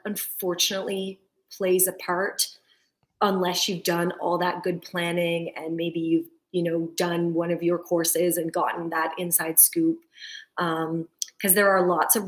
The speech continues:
really good candidates who don't get in every year. And so I think, I don't know how I would have handled not getting in.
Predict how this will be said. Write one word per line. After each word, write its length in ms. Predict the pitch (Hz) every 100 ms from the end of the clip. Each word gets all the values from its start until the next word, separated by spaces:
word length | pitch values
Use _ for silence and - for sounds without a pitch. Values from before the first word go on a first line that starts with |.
| 175 185
really 340 | 190 180 185
good 240 | 180 170
candidates 600 | - 170 170 170 170 -
who 160 | - 165 -
don't 320 | 170 165 185
get 180 | - 196
in 180 | 220 240 -
every 280 | 226 240 233
year. 420 | 240 262 330 - - - - -
And 120 | 202 190
so 100 | 190
I 80 |
think, 540 | 185 - 185 185 - - _ _ _ _ _ 190
I 120 | 196
don't 200 | 220 -
know 180 | 190 180
how 180 | 175
I 200 | 165 175
would 140 | 180 208
have 80 | 208
handled 380 | 202 202 202 196
not 180 | 190 202
getting 260 | 190 202
in. 280 | 214 220